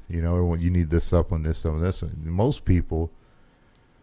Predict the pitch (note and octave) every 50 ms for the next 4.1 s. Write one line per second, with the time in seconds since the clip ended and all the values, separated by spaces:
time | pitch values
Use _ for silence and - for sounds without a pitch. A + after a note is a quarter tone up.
0 | _ _ _ - - F2+ G#2 A2+ G#2 F2+ - F#2 F#2 G2+ A2 A#2+ A2+ G2 - -
1 | - F#2 F2 E2+ D#2+ D#2+ E2 G2 G#2 G2+ - G2+ F#2 F2 E2 D#2+ E2 E2 E2 D2+
2 | D#2 E2+ E2 E2 E2 D2+ D#2 E2+ E2+ E2 E2 F2+ F#2 F#2 E2+ - - - F#2+ F2+
3 | - - - F#2 F2+ F2 E2 D#2+ - - - F#2+ F#2+ F#2 F2+ E2+ D#2+ D#2 D#2 D2+
4 | D#2